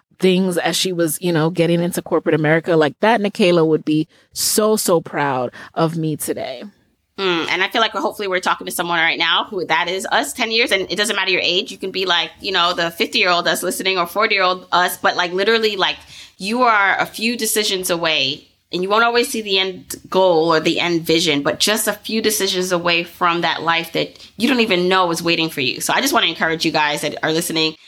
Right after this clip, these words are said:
Speaker 2: that whether you're, like, still figuring out your side hustle or doing it and it's slow, that if you follow the next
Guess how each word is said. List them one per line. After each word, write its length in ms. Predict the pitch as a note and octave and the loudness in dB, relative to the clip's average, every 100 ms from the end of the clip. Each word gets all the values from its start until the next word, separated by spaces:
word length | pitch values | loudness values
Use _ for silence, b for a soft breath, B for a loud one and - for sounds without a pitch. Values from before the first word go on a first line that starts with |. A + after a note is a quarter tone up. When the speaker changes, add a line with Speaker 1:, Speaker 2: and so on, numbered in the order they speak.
| B | B
Speaker 2:
that 260 | F3+ D#3 - | 0 0 -2
whether 320 | F3 F3 F3 | 0 2 2
you're, 300 | F3+ F3+ F3+ | 2 4 2
like, 220 | F3+ D#3 - | 2 -2 -2
still 180 | G#3+ | -2
figuring 260 | A3 A3 G#3 | 0 0 2
out 180 | G3 F3 | 0 0
your 100 | G#3+ | 0
side 240 | G3 F#3+ | 0 0
hustle 460 | - - F#3+ F#3+ - B B | 0 0 2 0 -2 B B
or 120 | D#3 | -6
doing 280 | D#3 G#3+ G#3+ | -2 0 2
it 120 | G3 | 0
and 80 | E3+ | -4
it's 160 | E3 - | -8 -8
slow, 580 | - G#3+ G3+ G3 F#3+ B B B - - | -4 0 2 2 0 B B B -12 -2
that 380 | F3 E3+ D3+ - - | 0 2 0 -6 -10
if 200 | E3+ - | -10 -10
you 120 | F3+ _ - | -18 _ -2
follow 300 | G3 A3 B3 | 0 2 -2
the 140 | G#3 | -4
next 500 | F#3 F#3 - - - | -2 -2 -4 -10 -14